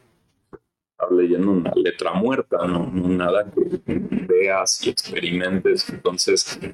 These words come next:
también los pacientes te enseñan un chingo y yo entre más tiempo tenga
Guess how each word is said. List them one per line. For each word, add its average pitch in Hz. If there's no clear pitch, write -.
también 92
los 147
pacientes 92
te 90
enseñan 92
un 95
chingo 104
y -
yo 90
entre 92
más 95
tiempo 90
tenga 87